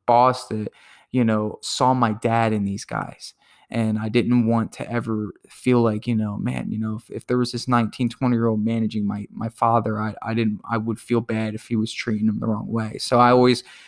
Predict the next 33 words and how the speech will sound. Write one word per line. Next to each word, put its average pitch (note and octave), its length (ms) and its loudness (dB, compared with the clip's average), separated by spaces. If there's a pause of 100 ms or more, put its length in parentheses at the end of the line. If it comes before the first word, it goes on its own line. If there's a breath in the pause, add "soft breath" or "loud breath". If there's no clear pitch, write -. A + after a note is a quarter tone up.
(120)
saw C3 300 2
these B2+ 220 0
guys A2+ 320 -4
in A2+ 80 0
the A2 80 0
position A#2 380 -6
that A#2 120 -6
they A2+ 100 -4
were D#3+ 280 0
and B2+ 100 -2
just A#2+ 200 -6
treated B2 300 0
them A#2+ 180 0
like A#2 220 -2
they A#2 100 -2
were, A#2 260 -4
they A#2 80 -2
were A#2 80 2
my A#2 140 0
friends, A#2+ 420 -2
my A2 100 0
family. A#2+ 520 2
And A2 100 -2
I, A2 140 -6
I A#2 120 0
earned B2+ 200 4
a A#2+ 40 4
lot A#2 180 4
of A2 60 2
respect - 440 -2
that A2 180 -4
way. - 220 -4
And A2+ 240 -4